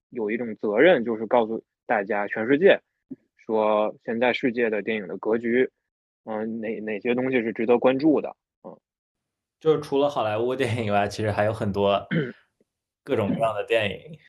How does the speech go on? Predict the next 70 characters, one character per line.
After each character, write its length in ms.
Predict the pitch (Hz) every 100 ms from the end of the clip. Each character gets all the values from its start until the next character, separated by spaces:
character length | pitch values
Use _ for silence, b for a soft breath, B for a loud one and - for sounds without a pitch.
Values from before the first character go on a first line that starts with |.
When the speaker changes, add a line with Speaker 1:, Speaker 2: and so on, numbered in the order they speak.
| _ _
Speaker 1:
对， 320 | - 127 107 -
就 80 | -
是 80 | 147
他 100 | 143
们 100 | 156
可 80 | 143
能 140 | 123
还 140 | 135 147
会 100 | 151
选 300 | - 113 98
一 40 |
部 140 | 113 135
电 180 | 135 127
影 160 | 98
去 120 | 104 120
来 180 | 110 123
代 240 | - 165
表 160 | 101 92
这 80 |
个 100 | 107
国 180 | 110 104
家 180 | 101 117
当 240 | 117 117 113
今 140 | 117
的 80 | 113
电 160 | 107 117
影 120 | 107
的 80 | 104
这 60 | 104
么 100 | 95
一 80 | 95
个 80 | 98
现 140 | 104 98
状， 160 | 101 92 _ _ _
Speaker 2:
嗯。 180 | - -
Speaker 1:
所 140 | - 110
以 220 | 107 101 - - _ _ _
就 100 | 113
还 180 | 110 110
挺， 200 | - 110 101 - _
挺 160 | - 101
奇 280 | - 113
妙 280 | 107 139 127
的， 120 | 85 - _
嗯。 120 | - - _ _ _ -
Speaker 2:
呃， 160 | 101
这 120 | 98 139
些 140 | 143
电 160 | 143 143
影 100 | 107
节 240 | 85 87
是 100 | 101 139
不 100 | 127
是 360 | 127 123 - _ _ _ _
它 320 | - - 156
也 180 | 170 110
是 200 | - 127
有 240 | 110 78
一 120 | 101 101
个 240 | 117 110
自 180 | 110 147
己 160 | 110 95
的， 420 | 92 92 90 - _
就 140 | 123
是 60 | 107
所 140 | 117
谓 100 | 107
的 100 | 117
滤 240 | 113 139 120
镜， 420 | 123 131 104